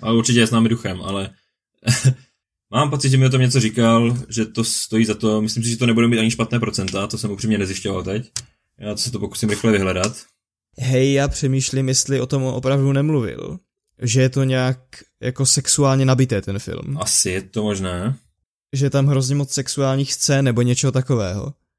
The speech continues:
Speaker 1: Ano, komedie, drama, komedie, thriller roku dva tisíce devatenáct Jižní Korea, na Č S F D osmdesát pět procent. A když se dívám na trailer, tak už jsem ho určitě viděl, takže mám pocit, že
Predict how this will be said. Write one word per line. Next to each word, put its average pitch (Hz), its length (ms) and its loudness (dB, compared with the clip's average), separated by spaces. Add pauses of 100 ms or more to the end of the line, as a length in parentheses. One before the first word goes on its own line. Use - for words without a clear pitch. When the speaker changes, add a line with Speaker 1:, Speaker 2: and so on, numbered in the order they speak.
(280)
Speaker 1:
Ano, 107 360 0
komedie, 104 720 0
drama, 113 300 4
komedie, 107 440 2
thriller 104 520 0 (220)
roku 98 240 -10
dva 98 100 -4
tisíce 101 460 -4
devatenáct 101 420 -2
Jižní 101 320 -2
Korea, 104 680 0
na 107 160 -2
Č 120 120 0
S 117 100 2
F 123 160 4
D 113 80 4
osmdesát 107 380 0
pět 107 140 -6
procent. 123 400 -8 (500)
A 110 260 4
když 110 120 0
se 120 60 0
dívám 117 200 4
na 113 60 2
trailer, 113 340 4
tak 110 120 2
už 113 80 0
jsem 117 100 4
ho 110 60 6
určitě 113 240 0
viděl, 98 280 0
takže 98 220 -2
mám 98 180 0
pocit, 101 240 -4
že 101 420 0